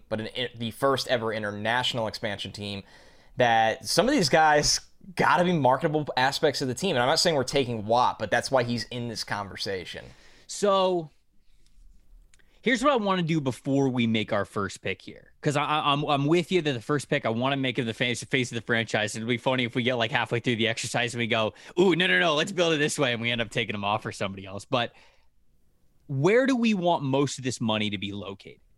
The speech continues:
Speaker 2: right? 'Cause I think that's important too as we work through this, 'cause there's a lot of players that, of course, we'd love to have them on this team, but where do we want most of our money to be located? I would tell you, I want most of our money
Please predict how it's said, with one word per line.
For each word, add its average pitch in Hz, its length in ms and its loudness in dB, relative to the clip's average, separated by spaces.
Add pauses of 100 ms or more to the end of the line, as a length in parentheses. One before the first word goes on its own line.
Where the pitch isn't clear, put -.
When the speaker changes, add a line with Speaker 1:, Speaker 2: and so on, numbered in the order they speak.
(280)
Speaker 2:
right? 117 320 0
'Cause 147 200 0
I 160 120 2
think 196 240 -2
that's 143 240 -2
important 156 420 -2
too 135 240 0
as 120 100 -2
we 120 120 -4
work 117 280 -2
through 117 280 -2
this, 95 420 -4 (320)
'cause 135 140 -2
there's 123 160 -2
a 120 40 0
lot 131 280 0
of - 80 -12
players 147 380 0
that, 123 100 -4
of 117 100 -2
course, 156 320 -2
we'd 120 160 -4
love 117 200 -2
to 117 40 -10
have 120 200 -4
them 110 120 -4
on 104 80 -4
this 98 160 -8
team, 123 520 -6 (340)
but 131 400 -2 (340)
where 165 320 2
do 208 80 4
we 196 200 -2
want 147 500 0
most 123 560 -2
of 123 80 -2
our 113 120 0
money 110 360 -2
to - 160 -14
be 104 100 -4
located? 98 640 -4 (140)
I 156 180 0
would 196 260 0
tell 147 300 -2
you, 107 400 -2
I 117 120 2
want 135 260 0
most 120 420 0
of 139 100 -4
our 131 120 0
money 104 440 -2